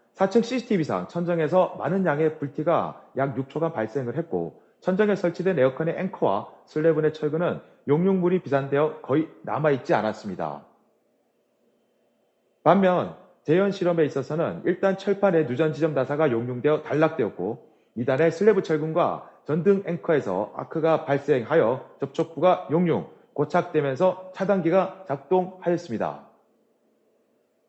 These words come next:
실제 화재 현장에서와 같이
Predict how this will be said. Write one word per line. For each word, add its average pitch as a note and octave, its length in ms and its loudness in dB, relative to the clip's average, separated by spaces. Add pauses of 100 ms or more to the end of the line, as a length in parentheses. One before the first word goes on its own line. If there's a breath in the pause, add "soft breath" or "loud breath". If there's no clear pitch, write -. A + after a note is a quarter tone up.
(560)
실제 A3 560 4
화재 A3 400 4
현장에서와 F3 560 0
같이 B2 480 -4